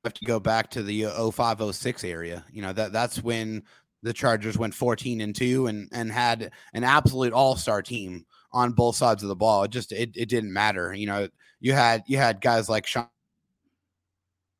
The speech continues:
you had, uh, Antonio Gates, you know, in the beginning of his career where he was absolutely toasting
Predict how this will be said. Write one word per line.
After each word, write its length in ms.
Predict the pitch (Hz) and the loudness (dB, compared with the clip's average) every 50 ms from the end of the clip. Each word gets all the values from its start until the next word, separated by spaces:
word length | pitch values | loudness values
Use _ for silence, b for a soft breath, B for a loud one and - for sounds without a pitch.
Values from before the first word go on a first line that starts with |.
| _ _ _ _ _ - - - _ _ _ _ _ | _ _ _ _ _ -16 -16 -16 _ _ _ _ _
you 180 | - 110 120 117 | -4 -2 -2 0
had, 480 | 110 117 113 110 107 104 104 101 98 _ _ _ _ _ _ _ | 2 4 4 6 6 4 2 0 -2 _ _ _ _ _ _ _
uh, 260 | - 101 98 95 95 82 - | -6 -4 -2 -2 -2 -4 -4
Antonio 520 | 120 127 123 - - 131 127 120 113 107 107 | -6 -2 -2 0 0 2 2 4 4 2 2
Gates, 540 | 104 123 123 117 117 104 - - - - - | 2 2 2 2 2 -2 -4 -8 -10 -10 -8
you 100 | 110 117 | -6 -4
know, 80 | 110 104 | -4 -2
in 180 | 107 117 117 | -2 -2 -2
the 120 | 110 107 95 | -2 -2 -4
beginning 600 | 92 92 - 101 98 - 131 127 123 120 120 120 | -4 -6 -6 -6 -2 0 0 2 2 0 0 0
of 280 | 117 110 110 110 107 | -2 -2 -2 -6 -8
his 140 | 101 107 107 | -10 -10 -12
career 460 | - - - 120 107 107 110 110 110 | -12 -6 -4 -2 0 0 2 2 2
where 140 | 110 107 104 | 2 2 2
he 80 | 104 104 | 0 -2
was 100 | 95 101 - | -4 -4 -2
absolutely 540 | 110 113 - - - 113 95 101 107 98 - _ _ _ - | -2 -2 -2 -4 -8 -8 -8 -6 -8 -8 -10 _ _ _ -8
toasting 600 | - - 131 131 113 - - 127 117 113 113 | -2 0 0 0 0 -2 -4 -4 -6 -6 -6